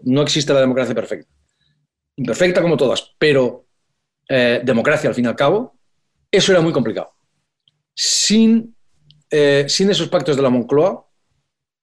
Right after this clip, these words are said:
que reunieron a todos los partidos políticos, que pusieron de acuerdo a todos los partidos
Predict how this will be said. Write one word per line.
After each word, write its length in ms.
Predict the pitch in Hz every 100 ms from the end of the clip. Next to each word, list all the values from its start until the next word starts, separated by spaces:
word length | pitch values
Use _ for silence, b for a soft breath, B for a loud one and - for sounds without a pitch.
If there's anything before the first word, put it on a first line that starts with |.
| _ _ _ -
que 480 | - 143 127 120 -
reunieron 460 | - 131 139 160 135
a 80 | 127
todos 140 | 170
los 100 | 139
partidos 280 | 139 127 123
políticos, 380 | 127 127 165 -
que 100 | 123
pusieron 300 | 120 190 190
de 60 |
acuerdo 220 | 139 151
a 20 | 131
todos 140 | 143
los 80 | 131
partidos 460 | 131 131 139 127